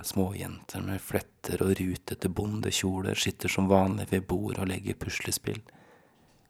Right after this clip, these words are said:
Hun springer bort til faren i det de ser ham ved døra, og kysser ham på begge kinnene fordi de vet hvor mye han setter pris på nettopp det.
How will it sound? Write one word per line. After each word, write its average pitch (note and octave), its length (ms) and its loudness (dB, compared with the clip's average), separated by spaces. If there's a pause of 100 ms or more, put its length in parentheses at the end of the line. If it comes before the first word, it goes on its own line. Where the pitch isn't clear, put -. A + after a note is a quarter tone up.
(120)
Hun G2+ 160 8
springer F#2+ 400 6
bort F#2+ 240 4
til G2+ 80 4
faren F#2 400 8
i G2+ 80 2
det F#2+ 220 6
de F#2+ 80 6
ser F#2 260 4
ham F#2+ 160 2
ved F#2+ 160 2
døra, G2 300 2 (420)
og G2 80 6
kysser - 480 8
ham F#2+ 160 -2
på F#2+ 160 -4
begge F#2+ 240 4
kinnene G2 640 -4
fordi F#2 240 0
de F#2 160 0
vet F#2+ 320 -4
hvor G#2 80 6
mye F#2 320 4
han G2 160 -4
setter - 320 -2
pris G2+ 320 -6
på G#2 160 -10
nettopp - 480 -8
det. - 80 -12